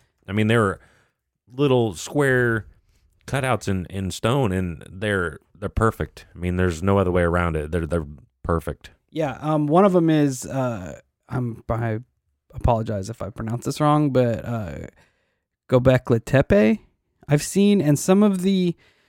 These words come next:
Speaker 2: the architecture and the structures found at this place is, is beyond what we could accomplish now. And to think about that being, 'cause it's eleven thousand years old.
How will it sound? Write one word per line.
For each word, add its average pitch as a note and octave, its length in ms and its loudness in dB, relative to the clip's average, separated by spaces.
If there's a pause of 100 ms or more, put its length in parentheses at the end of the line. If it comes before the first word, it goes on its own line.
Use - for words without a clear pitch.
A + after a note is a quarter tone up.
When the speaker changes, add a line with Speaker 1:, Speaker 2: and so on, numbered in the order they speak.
(140)
Speaker 2:
the C3 80 -4
architecture D#3+ 800 2
and C3+ 220 2
the C3+ 60 4
structures E3 580 2
found C3 480 0
at B2 220 -6
this C3 160 -2
place B2+ 580 2 (720)
is, D#3 360 6 (120)
is D3+ 340 4
beyond D#3 840 4
what C#3 200 4
we D#3+ 140 6
could D3 320 6
accomplish C#3 680 2
now. D3 420 2
And C3+ 140 0
to C#3 60 0
think G3+ 260 2
about C3+ 240 0
that C3 300 2
being, C#3 380 2 (360)
'cause D3 100 4
it's A#3 140 4
eleven G3 300 6
thousand D#3+ 360 2
years C3+ 200 4
old. - 360 -2